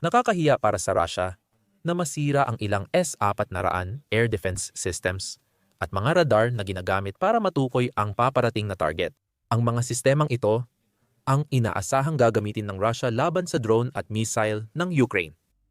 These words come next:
Noong Nobyembre, labing apat pumalpak sila, kaya may ilan na napatumba. Nagbigay pa ng dagdag na detalye si X Helenova Plus.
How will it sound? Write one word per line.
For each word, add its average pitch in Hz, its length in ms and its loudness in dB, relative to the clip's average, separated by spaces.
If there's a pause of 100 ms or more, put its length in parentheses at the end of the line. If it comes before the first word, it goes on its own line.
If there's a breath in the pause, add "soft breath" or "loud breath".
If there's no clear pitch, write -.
(140)
Noong 151 240 2
Nobyembre, 120 720 0 (320)
labing 190 480 0
apat 113 320 0
pumalpak 120 480 0
sila, 90 400 -6 (240)
kaya 185 240 0
may 170 320 0
ilan 113 320 0
na 117 80 0
napatumba. 90 640 -4 (800)
Nagbigay 156 560 2
pa 156 160 2
ng 135 240 0
dagdag 110 400 0
na 117 80 0
detalye 104 480 -2
si - 240 -10
X - 400 -4
Helenova 113 480 0
Plus. - 480 -4